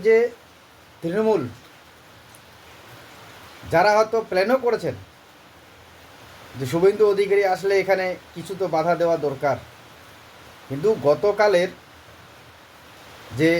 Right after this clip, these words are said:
বারাসতের পেদানি দেখেছে, সেটা দেখে কিন্তু এখানে আর ঘাটালে কোনো ঝামেলা নেই। একদম পুরো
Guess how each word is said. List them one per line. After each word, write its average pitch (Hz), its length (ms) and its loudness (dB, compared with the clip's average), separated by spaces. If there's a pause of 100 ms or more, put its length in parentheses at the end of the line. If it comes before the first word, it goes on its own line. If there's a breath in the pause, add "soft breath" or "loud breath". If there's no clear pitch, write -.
(180)
বারাসতের 180 540 -2 (1500)
পেদানি 196 420 2
দেখেছে, 190 300 -2 (340)
সেটা 160 200 -2 (100)
দেখে 196 260 -2
কিন্তু 190 160 -4 (100)
এখানে 185 300 -2
আর 202 80 2 (100)
ঘাটালে 175 300 0 (460)
কোনো 311 160 -2 (160)
ঝামেলা 196 360 0
নেই। 165 120 -2 (120)
একদম 226 340 0 (840)
পুরো 226 180 2